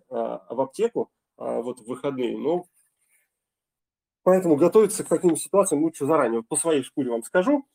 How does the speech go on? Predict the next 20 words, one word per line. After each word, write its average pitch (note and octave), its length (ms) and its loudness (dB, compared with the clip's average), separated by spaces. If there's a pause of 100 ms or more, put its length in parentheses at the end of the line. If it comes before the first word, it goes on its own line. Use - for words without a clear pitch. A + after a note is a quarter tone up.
(140)
А, C3 160 -2
поэтому D3+ 320 0
книжка G#3 280 -4
такая G3 280 0
точно F3+ 360 2
должна C#3 300 2
быть E3+ 160 0
у - 60 -16
каждого C#3 320 0
дома. - 160 -12 (420)
Ещё G3 440 2
за F3 160 4
это G3 200 4
время G3+ 300 4
вышло G3 260 0
очень G3 240 0
много F3 300 4
научных E3+ 460 4
медицинских E3+ 460 -2
новостей. F#3 540 2